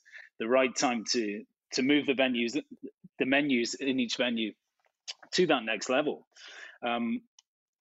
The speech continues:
but we've noticed that there's more additional training which needs to happen almost on a weekly basis. We're,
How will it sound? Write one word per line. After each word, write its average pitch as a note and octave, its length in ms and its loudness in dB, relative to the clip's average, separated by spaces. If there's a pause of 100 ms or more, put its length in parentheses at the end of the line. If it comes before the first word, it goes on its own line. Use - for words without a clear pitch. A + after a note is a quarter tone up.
(500)
but C#3+ 100 2
we've C3+ 200 4
noticed D#3+ 380 2
that C#3+ 160 2
there's C3+ 180 2
more D3 220 2
additional C#3 480 0
training C3 380 -2
which B2 200 -6
needs C3 240 -2
to - 60 -4
happen - 340 -2
almost C3+ 300 0
on B2+ 80 -2
a A#2+ 60 -4
weekly B2 300 0
basis. B2 460 -2
We're, A2 140 -6